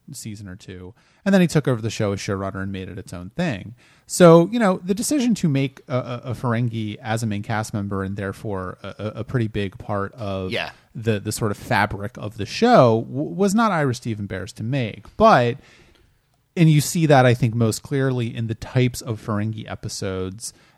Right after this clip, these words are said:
Speaker 1: that get told in the first and second season and the types of Ferengi episodes that get written after that. They're much more interested in taking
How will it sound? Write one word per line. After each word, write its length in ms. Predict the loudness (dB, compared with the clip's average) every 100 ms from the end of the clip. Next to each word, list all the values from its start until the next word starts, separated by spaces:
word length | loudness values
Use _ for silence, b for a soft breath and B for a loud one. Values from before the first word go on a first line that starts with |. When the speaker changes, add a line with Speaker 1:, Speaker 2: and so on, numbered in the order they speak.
| -6
Speaker 1:
that 580 | 0 2 2 0 -6 _ -18 -18 _
get 320 | -4 -4 -4
told 520 | -4 2 2 2 -2 -4
in 100 | -6
the 60 |
first 300 | -4 -4 -4
and 100 | -6
second 300 | -6 -6 -6 -8
season 380 | -10 -8 -8
and 120 | -6 -8
the 40 |
types 440 | -8 -10 -10 -10
of 140 | -12 -10
Ferengi 340 | -8 -8 -8
episodes 460 | -10 -10 -10 -10 -10
that 240 | -14 -12
get 280 | -12 -12 -14 _ _
written 320 | -8 -8 -8 -10
after 360 | -6 -6 -6 -12
that. 360 | -14 -20 _ b b b b
They're 140 | 6
much 360 | 8 10 8 8
more 200 | 4 4
interested 520 | 2 -4 -8 -8 -6
in 100 | -6
taking 640 | -6 -8 -8 -8 -6 -8